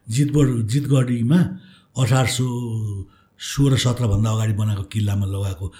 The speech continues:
त्यो, उम्, सुर्की चुना अहिले पनि छ। सुर्की चुना अहिले त गएर हेर्नु खो-, ओकिँदैन।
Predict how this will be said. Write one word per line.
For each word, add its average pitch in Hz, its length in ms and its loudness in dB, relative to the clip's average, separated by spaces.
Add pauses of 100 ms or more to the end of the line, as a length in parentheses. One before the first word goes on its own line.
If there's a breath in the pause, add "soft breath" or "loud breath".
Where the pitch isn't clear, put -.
(260 loud breath)
त्यो, 98 140 -4
उम्, 85 640 -10
सुर्की 117 340 2
चुना 117 160 2
अहिले 101 200 -2
पनि 107 100 -4
छ। - 100 -10 (2500)
सुर्की 98 280 0
चुना 87 280 -8 (520)
अहिले 123 180 -2
त 113 80 -2
गएर 110 320 2
हेर्नु 113 280 0
खो-, - 480 -10
ओकिँदैन। 92 400 -8